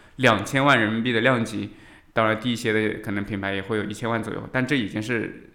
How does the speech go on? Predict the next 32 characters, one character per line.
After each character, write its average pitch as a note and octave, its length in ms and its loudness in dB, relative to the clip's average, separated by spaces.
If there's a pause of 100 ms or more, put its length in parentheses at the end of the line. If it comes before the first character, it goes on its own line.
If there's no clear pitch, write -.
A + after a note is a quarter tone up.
中 C3 180 -2
国 B2 120 0
运 C3 140 4
动 A#2 120 2
员 G#2 160 -2
代 A#2 200 2
言 G#2 120 -2
的 G#2 100 0
顶 G#2+ 180 -4
级 G#2+ 120 -8
价 A#2+ 200 2
格， - 180 -8
这 C3 160 -4
个 C3+ 100 -4 (220)
在 D3+ 140 -2
整 C3+ 180 -4
个 E3 100 2
中 E3 220 -2
国 D3+ 100 2
体 D3+ 160 -4
育 C3 100 -2
史 C#3 140 -8
上 A#2+ 180 -4
可 A2+ 120 -10
能 G#2+ 100 -2
也 A2+ 80 -2
仅 A2 220 -10
次 B2+ 140 -6
于 A2+ 80 -4
姚 G#2 120 -2
明， G#2+ 240 -4 (220)
那 A#2+ 160 -6